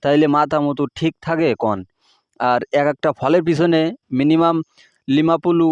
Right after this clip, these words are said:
এনামপুলু, তুজুপুলু, লাপ্পানপুলু এরকম কিন্তু খরচ করা। তো এই যে এতগুলো টাকা খরচ করা, এখন যদি চুরি করে ইন্দোনেশিয়ারা খেয়ে নেয়, তো এর কি ব্যবস্থা করবো আমরা? মানে, আমাদের এখন মাথায় কাজ করতেছে না, একবারে মাথা হ্যাং।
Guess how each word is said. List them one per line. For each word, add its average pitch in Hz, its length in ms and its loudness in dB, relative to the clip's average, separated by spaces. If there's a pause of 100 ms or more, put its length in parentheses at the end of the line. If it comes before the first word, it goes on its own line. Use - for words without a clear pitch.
এনামপুলু, 151 540 0
তুজুপুলু, 147 560 0
লাপ্পানপুলু 143 640 0
এরকম 139 380 2
কিন্তু 147 260 -2 (120)
খরচ 170 380 -4
করা। 101 220 -2 (440)
তো 135 160 -6
এই 139 140 2
যে 139 140 0
এতগুলো 165 500 2
টাকা 165 240 2
খরচ 175 360 -2
করা, 131 260 0 (220)
এখন 151 280 -2
যদি 165 260 0
চুরি 156 320 -2
করে 143 180 0 (100)
ইন্দোনেশিয়ারা 156 600 0
খেয়ে 165 280 -2
নেয়, 107 180 -4 (460)
তো 131 60 -2 (100)
এর 170 200 2
কি 165 220 -4
ব্যবস্থা 151 400 0
করবো 123 260 0
আমরা? 123 240 0 (200)
মানে, 127 200 -2
আমাদের 131 340 0
এখন 143 260 -2
মাথায় 139 400 0 (180)
কাজ 156 240 0
করতেছে 110 460 -4
না, 95 120 -10 (400)
একবারে 139 320 -2
মাথা 143 300 -2
হ্যাং। 123 260 -2